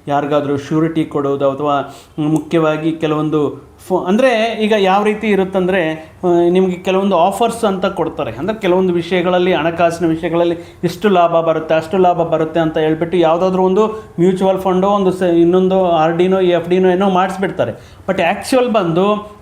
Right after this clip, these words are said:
ಆ ರೀತಿ ಬೆನಿಫಿಟ್ಸ್ ಇರಲ್ಲ. ಈ ರೀತಿ ಮೋಸ ಹೋಗೋದಕ್ಕೆ ಚಾನ್ಸಸ್ ಇರುತ್ತೆ. So ಈ ವಿಷಯಗಳಲ್ಲಿ ಸ್ವಲ್ಪ ನೋಡ್ಕೊಂಡು, ಈ ಸಂದರ್ಭದಲ್ಲಿ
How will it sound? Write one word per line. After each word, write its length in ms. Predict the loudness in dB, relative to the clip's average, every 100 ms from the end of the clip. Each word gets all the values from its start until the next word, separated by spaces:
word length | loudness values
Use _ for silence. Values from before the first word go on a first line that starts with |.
| -2
ಆ 100 | 0
ರೀತಿ 240 | 0 -2
ಬೆನಿಫಿಟ್ಸ್ 540 | -2 -4 -4 -10 -10 -16
ಇರಲ್ಲ. 280 | -14 -8
ಈ 120 | -4 -2
ರೀತಿ 240 | 0 0
ಮೋಸ 320 | 0 0 0
ಹೋಗೋದಕ್ಕೆ 440 | 0 0 -2 -4 -6
ಚಾನ್ಸಸ್ 520 | -8 -8 -10 -10 -10
ಇರುತ್ತೆ. 560 | -10 -10 -14 -16 -20 -16 -4
So 360 | 0 0 -2
ಈ 140 | -2 0
ವಿಷಯಗಳಲ್ಲಿ 580 | -2 -2 -2 0 -2 -4
ಸ್ವಲ್ಪ 240 | -8 -6
ನೋಡ್ಕೊಂಡು, 720 | -4 -4 -6 -4 -4 -4 -8 -12 -4
ಈ 180 | -2 0
ಸಂದರ್ಭದಲ್ಲಿ 1040 | 0 0 -2 -2 -4 -2 -2 -4 -10 -20